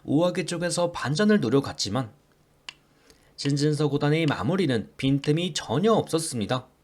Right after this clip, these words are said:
네, 지금 나를 자러 가서 하반 쪽에서 모양도 깔끔하게 잡았죠. 이 구자로 받아두고요. 네, 구자 구단이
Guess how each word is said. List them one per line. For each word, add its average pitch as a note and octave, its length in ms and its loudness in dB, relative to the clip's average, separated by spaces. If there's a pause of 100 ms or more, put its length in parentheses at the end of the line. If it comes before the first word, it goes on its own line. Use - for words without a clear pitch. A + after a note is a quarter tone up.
(1900)
네, G2+ 120 -6
지금 G#2 160 -4
나를 G#2 300 -2
자러 D#3 260 2
가서 E3 360 2
하반 G#3+ 300 0
쪽에서 G#3 360 -2
모양도 C#3 480 0
깔끔하게 F#3+ 520 -4
잡았죠. D3 640 -2 (1800)
이 G2+ 120 -8
구자로 C3 380 -2
받아두고요. A#2 840 -4 (1400)
네, G#2 140 2
구자 D3 400 2
구단이 D3 400 0